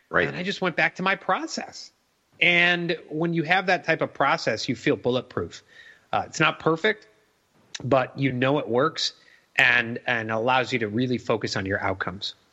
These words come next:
Speaker 1: That's great. We've got a couple minutes to our first break. How did you find funding to start and grow your business?
Speaker 2: Uh-huh. I just, uh, I, I, I had no funding, really. Uh, and actually,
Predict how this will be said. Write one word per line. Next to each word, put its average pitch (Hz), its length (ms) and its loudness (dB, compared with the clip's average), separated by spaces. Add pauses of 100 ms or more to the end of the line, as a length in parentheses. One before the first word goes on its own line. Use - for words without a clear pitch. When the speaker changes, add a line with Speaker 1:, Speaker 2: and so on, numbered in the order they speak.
(220)
Speaker 1:
That's 85 220 0
great. 82 200 4
We've 104 120 2
got 107 140 4
a 87 40 0
couple 95 260 -2
minutes 95 220 2
to 98 80 2
our 82 60 2
first - 320 0
break. 82 180 2
How 147 220 0
did 185 120 2
you 214 100 2
find 147 300 0
funding 131 320 0
to 98 60 0
start 92 240 -2
and 90 80 -4
grow 92 140 2
your 87 120 2
business? 69 580 -2 (580)
Speaker 2:
Uh-huh. 156 420 2 (440)
I 170 480 4
just, - 500 -4
uh, 156 40 -6
I, 139 760 0 (120)
I, 131 60 2
I - 20 4
had 147 220 4
no 131 100 0
funding, 98 480 -6
really. 123 440 0
Uh, 120 280 6 (300)
and 151 120 4
actually, 147 500 2